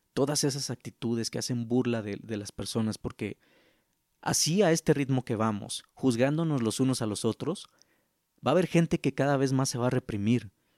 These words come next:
Va a haber gente que por miedo ya no va a querer salir, por miedo ya no se va a querer dar a conocer, tal vez, eh, eh, al, al, en algún medio donde tiene que mostrar su imagen,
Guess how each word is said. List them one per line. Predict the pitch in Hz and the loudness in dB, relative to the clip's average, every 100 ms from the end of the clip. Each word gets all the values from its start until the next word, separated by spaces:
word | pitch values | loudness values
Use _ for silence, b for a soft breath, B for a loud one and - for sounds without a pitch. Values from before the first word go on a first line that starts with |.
| _ _ _ _ - | _ _ _ _ 0
Va | |
a | |
haber | 123 147 | 4 4
gente | 165 156 147 | 4 4 4
que | 135 | 2
por | - 120 | 2 2
miedo | 117 127 160 143 113 | 2 2 2 2 2
ya | 127 | 2
no | 147 | 4
va | 143 | 2
a | |
querer | - 143 143 | 4 4 4
salir, | - 120 131 147 110 | 2 2 2 2 -2
por | - 107 | -4 2
miedo | 127 151 | 4 4
ya | 143 | 4
no | 151 | 2
se | 147 147 | 2 2
va | 139 | 2
a | |
querer | 147 143 131 | 2 0 2
dar | 127 | 0
a | 139 | -2
conocer, | - 110 - 127 139 b b b b b | -4 -4 0 -2 -2 b b b b b
tal | - 127 | 2 4
vez, | 123 135 - | 6 4 4
eh, | 127 117 110 | 2 2 -2
eh, | 110 | -4
al, | - 117 120 | -4 -4 -4
al, | - 120 113 110 113 | -6 -6 -4 -4 -2
en | 120 | 0
algún | 117 117 139 131 | 2 2 2 4
medio | 135 143 131 | 2 2 2
donde | 113 107 107 | 0 0 -2
tiene | 107 127 135 | 0 -2 0
que | 139 | -2
mostrar | 131 - 123 | -4 -4 -4
su | - | -2
imagen, | 113 117 151 - 131 127 | -2 0 0 -2 -4 -4